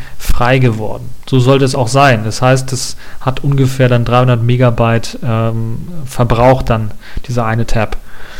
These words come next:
Immer noch viel, wie ich finde. Das könnte man immer noch reduzieren. Aber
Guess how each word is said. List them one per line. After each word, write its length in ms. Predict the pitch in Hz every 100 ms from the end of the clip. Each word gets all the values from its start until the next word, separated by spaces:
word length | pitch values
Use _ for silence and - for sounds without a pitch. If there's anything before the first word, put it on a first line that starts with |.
| - - - -
Immer 220 | 170 180
noch 160 | 156 147
viel, 460 | - 190 233 196
wie 160 | 180 180
ich 80 | 165
finde. 420 | - 190 214 226 - - -
Das 140 | - -
könnte 240 | 156 175
man 140 | 165 151
immer 160 | 151
noch 160 | 147 135
reduzieren. 540 | 135 131 147 160 214 - - - - - - - - -
Aber 640 | 143 139 139 135 135 135